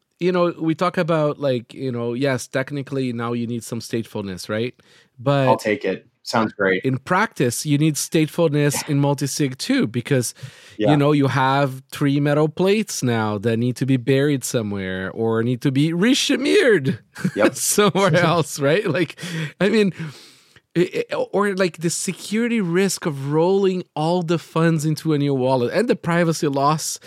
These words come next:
Speaker 1: because you're not gonna do some crazy coin join to move all your business money from one wallet that might be compromised to another, right? Like, things break down so fast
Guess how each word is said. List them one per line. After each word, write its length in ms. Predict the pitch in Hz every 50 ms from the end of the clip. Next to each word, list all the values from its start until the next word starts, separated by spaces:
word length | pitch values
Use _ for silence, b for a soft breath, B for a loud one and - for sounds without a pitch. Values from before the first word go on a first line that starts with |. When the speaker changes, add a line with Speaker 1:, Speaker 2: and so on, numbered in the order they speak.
| B B B B
Speaker 1:
because 260 | - 139 - 175 151
you're 160 | 165 208 208 180
not 320 | 151 143 151 160 160 151
gonna 180 | 156 147 143 135
do 520 | 117 - 139 139 139 135 135 127 120 110 B B B B B B B B
some 340 | B - - 160 151 139 139
crazy 420 | 131 - - 147 143 143 135 143 135
coin 360 | - - 156 143 147 139 135
join 380 | 120 135 135 135 135 131 131
to 100 | - 139
move 500 | 123 120 127 135 139 135 131 127 117 113 113
all 240 | - 127 131 135 131
your 460 | 123 123 127 123 123 120 117 113 113
business 520 | 98 98 107 143 147 127 139 131 127 113 117
money 320 | 127 123 123 127 127 123
from 320 | 117 - 135 123 117 117
one 300 | 117 117 131 131 131 127
wallet 320 | 123 123 123 127 123 120 -
that 100 | 123 117
might 220 | 117 127 127 117
be 100 | 110 120
compromised 640 | - - 123 117 113 127 117 117 117 120 117 - -
to 100 | - 120
another, 480 | 117 110 113 113 117 110 110 113 110 104
right? 220 | 110 123 131 135
Like, 220 | 143 135 127 B B B B B B B B B B B B B B
things 440 | B B B - 190 220 269 294 269
break 280 | 226 220 214 226 - 180
down 200 | 185 175 170 165
so 320 | 147 - - 156 151 170
fast 560 | 180 - - 120 117 120 127 151 156 - _